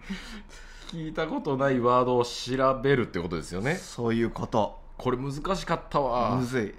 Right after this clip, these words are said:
Speaker 2: い。
Speaker 1: 聞いたことないものを調べるってどうやるのって思って。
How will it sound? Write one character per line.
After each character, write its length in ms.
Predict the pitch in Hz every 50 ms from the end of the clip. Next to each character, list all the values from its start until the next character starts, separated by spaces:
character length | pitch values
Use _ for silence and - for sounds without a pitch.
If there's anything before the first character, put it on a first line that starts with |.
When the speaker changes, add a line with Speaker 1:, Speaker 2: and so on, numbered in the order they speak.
| - -
Speaker 2:
い。 40 |
Speaker 1:
聞 200 | - 185 214 226 220
い 20 |
た 120 | - 233 226
こ 100 | 226 202
と 120 | 160 151
な 140 | 131 143 156
い 80 | 165 135
も 140 | 117 113 117
の 100 | 127 110
を 60 | 95
調 320 | - - 123 123 135 147
べ 120 | 147 151 123
る 40 |
っ 40 | 104
て 120 | - - -
ど 180 | - 95 117
う 60 | 143
や 100 | 160 180
る 100 | 175 196
の 120 | 180 135 95
っ 60 | -
て 100 | - 90
思 140 | 82 80 78
っ 40 | -
て。 260 | - - 69 -